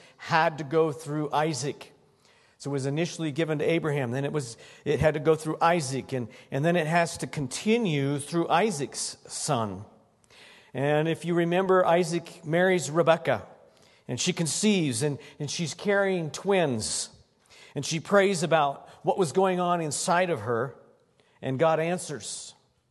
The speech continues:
Genesis twenty-five, verse twenty-three, "And the Lord said to her, 'Two nations are in your womb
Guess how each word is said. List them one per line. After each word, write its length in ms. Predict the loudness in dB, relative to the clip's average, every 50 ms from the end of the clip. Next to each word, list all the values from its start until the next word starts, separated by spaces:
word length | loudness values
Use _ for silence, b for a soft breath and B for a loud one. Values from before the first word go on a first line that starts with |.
| _ _ _ _ _ _ _ _ _ _ _ _ -4
Genesis 380 | -2 0 0 0 0 -2 -4 -4
twenty-five, 680 | -2 -2 0 0 0 0 0 2 2 2 0 0 -2
verse 160 | -6 -6 -8
twenty-three, 580 | -6 -4 -4 -4 -4 -6 -6 -6 -4 -2 -2 -2
"And 120 | 0 0
the 40 | 2
Lord 300 | 4 4 4 4 4 0
said 240 | 2 2 4 4 4
to 80 | 2
her, 160 | 0 0 0
'Two 320 | -2 -2 -4 -2 0 0 0
nations 580 | 0 0 -2 -2 -4 -4 -6 -6 -6 -6 -8
are 160 | -8 -6 -6 -4
in 160 | -4 -4 -4
your 140 | -4 -4 -4
womb 460 | -2 -2 0 0 0 0 -2 -6